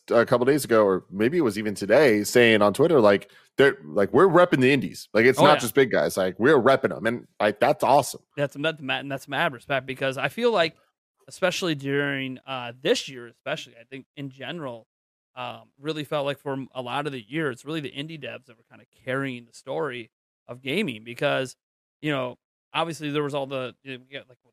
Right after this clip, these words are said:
Speaker 2: Medium earlier on Xbox, like, way early in the year, and then you had your normal games come up, and then Returnal on PlayStation, okay, that's cool, but there wasn't a lot happening in between these releases for most of these companies, but there was a lot of indie games coming out.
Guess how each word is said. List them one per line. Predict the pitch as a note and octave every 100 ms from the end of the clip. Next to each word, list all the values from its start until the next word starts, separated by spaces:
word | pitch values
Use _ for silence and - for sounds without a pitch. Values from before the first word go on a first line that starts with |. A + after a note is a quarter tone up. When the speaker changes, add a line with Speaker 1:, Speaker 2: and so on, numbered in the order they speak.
| _
Speaker 2:
Medium | B2 D3+ D3+ D3+ C#3+
earlier | C#3 C#3 C#3 C3
on | A#2+
Xbox, | B2+ - B2+ -
like, | A#2+
way | C3+ B2+
early | B2 A#2+ A#2
in | A#2+
the |
year, | A#2 A#2+ A#2+ A#2
and | B2 _ _ _ -
then | C3+
you |
had | C3
your | B2
normal | C3 C#3+ C#3
games | B2+ B2 A#2+
come | C3 B2+
up, | B2+
and | C3
then | B2+
Returnal | B2+ _ F3 E3+ E3
on | D3 C#3
PlayStation, | D3 C#3+ C#3 C3+ C#3
okay, | B2+ _ B2
that's | A#2+ _
cool, | B3+ A#3 D#3 D3 _ _ _
but | D#3
there | F3
wasn't | G#3+ B3+ G3
a |
lot | C#3+ C3+ D3+ F3+
happening | - D#3 F#3+ D3+ C#3
in | C#3
between | C3+ - E3 C#3+
these | C3
releases | B2+ B2+ G3 - B2
for | _ C3
most | C#3 C3+ -
of |
these | B2 -
companies, | A#2 A#2+ A#2 A2+ _ _ _ _
but | -
there | F#3
was | C#4+
a |
lot | F#4+
of | F4+
indie | G4
games | F3+ A#2+
coming | - A2+
out. | G2+